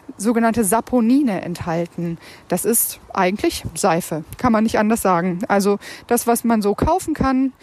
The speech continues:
im Supermarkt oder im Drogeriemarkt, mm, an Waschmittel,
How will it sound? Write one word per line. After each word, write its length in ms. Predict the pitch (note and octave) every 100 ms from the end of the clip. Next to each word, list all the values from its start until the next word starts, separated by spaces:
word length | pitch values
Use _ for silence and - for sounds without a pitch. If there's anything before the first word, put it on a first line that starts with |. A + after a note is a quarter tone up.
| - -
im 100 | G#3+
Supermarkt 800 | A3 D#4 C#4 B3 A#3+ A#3+ B3 -
oder 160 | F#3 F#3+
im 80 | F#3
Drogeriemarkt, 880 | G#3 F#3+ G3 B3+ A#3+ A3+ A3+ - - - - - -
mm, 220 | G#3+ G#3
an 180 | - G#3
Waschmittel, 640 | G#3+ C#4 C4+ C4 B3+ B3